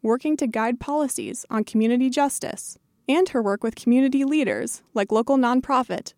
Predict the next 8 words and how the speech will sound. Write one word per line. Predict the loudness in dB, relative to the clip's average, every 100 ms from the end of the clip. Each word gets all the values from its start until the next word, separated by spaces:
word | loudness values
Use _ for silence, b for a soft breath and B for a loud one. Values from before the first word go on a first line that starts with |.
| -2
Urban | 2 2
Triage. | 2 0 -2 -4 -10 -12 -16 _ _ _ _
Pelobon | -2 0 2 0 -2
is | -2 0
one | 0
of | 0
two | 2 4
candidates | 4 2 0 0 -6 -10